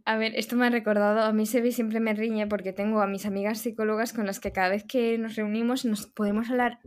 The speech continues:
a-, horas acerca de psicología. Y claro, me dice, "Es que estás todo el rato hablando del trabajo". Y yo, a ver, hay veces que sí que me apetece desconectar, pero justo mi hablar del trabajo es,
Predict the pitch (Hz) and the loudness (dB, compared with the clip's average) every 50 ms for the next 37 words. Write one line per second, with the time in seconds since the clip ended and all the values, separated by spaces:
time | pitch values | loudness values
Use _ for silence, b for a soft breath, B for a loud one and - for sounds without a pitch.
0 | - - _ - - - - - _ _ _ _ - _ - 254 262 277 277 277 | -20 -20 _ -20 -20 -20 -20 -20 _ _ _ _ -4 _ 10 12 12 12 12 10
1 | 269 339 381 - - - - - _ _ _ 240 233 - 233 214 - 254 277 285 | 8 6 2 0 -6 -8 -10 -14 _ _ _ -8 -4 -4 -2 2 4 6 6 6
2 | 277 269 247 220 220 202 185 196 - - 262 294 294 - - - - 214 220 254 | 4 2 0 0 2 0 0 0 -2 -2 0 0 0 0 0 -4 -6 -4 -2 0
3 | 220 220 226 214 247 233 - - 269 - - - - - - 277 302 302 320 - | 0 2 0 0 -2 -4 -6 -8 -10 -10 -10 -12 -14 -10 -10 -10 -8 -8 -8 -10
4 | - - 311 294 285 277 277 254 233 - 240 240 254 254 - - - - - 214 | -10 -12 -10 -6 -2 0 0 0 0 0 2 2 4 2 2 -2 -8 -8 -6 -4
5 | 220 202 208 - 196 190 190 180 180 b b - 214 220 247 247 311 311 311 277 | -4 -2 0 0 -2 -2 -2 -4 -8 b b 0 2 2 2 2 0 -2 -4 -6
6 | 240 247 254 262 269 254 247 247 262 254 269 262 - 233 190 185 185 - 165 165 | -6 -2 0 2 2 2 2 0 -2 -2 -4 -4 -4 -6 -6 -6 -4 -6 -6 -8
7 | B B B B B - 226 - 202 - - 294 - 170 - - 240 311 - 240 | B B B B B 0 0 2 2 2 2 2 2 2 2 0 -2 -2 0 2
8 | 247 233 214 208 202 196 190 202 240 294 339 330 330 302 277 277 294 285 - 262 | 2 2 2 2 0 0 0 0 0 -2 -2 0 2 4 4 4 4 2 -2 -4
9 | 294 302 - - - | -4 -6 -8 -14 -18